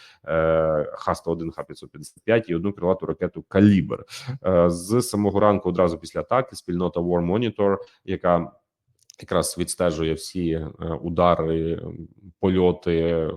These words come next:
коридори і тому подібне, вона повідомила ось які речі, і зараз про них варто, е, особливо наголосити, якою була ця атака з боку окупантів. Е, до речі, я хочу згадати слова Головного управління розвідки, яке прогнозувало, що після попереднього масованого,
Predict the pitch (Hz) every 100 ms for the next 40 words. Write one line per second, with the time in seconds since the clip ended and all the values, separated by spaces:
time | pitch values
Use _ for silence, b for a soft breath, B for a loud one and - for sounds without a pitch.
0 | - _ 104 95 92 87 82 82 80 85
1 | 104 104 90 90 92 92 90 95 90 87
2 | 87 92 - 82 87 101 120 87 85 90
3 | 85 - 85 98 - 87 - 92 87 87
4 | B B 85 80 - - 101 101 82 80
5 | 82 82 117 - 90 - 98 80 73 85
6 | 87 71 69 92 - 80 73 80 - 80
7 | 87 - 58 64 - - B B 82 82
8 | 104 98 78 85 92 87 80 90 90 -
9 | 85 78 - 87 82 85 85 82 85 85
10 | 85 117 120 90 - 78 - 78 82 82
11 | 82 85 82 80 - 76 76 - 76 73
12 | 95 110 98 85 82 85 78 80 78 82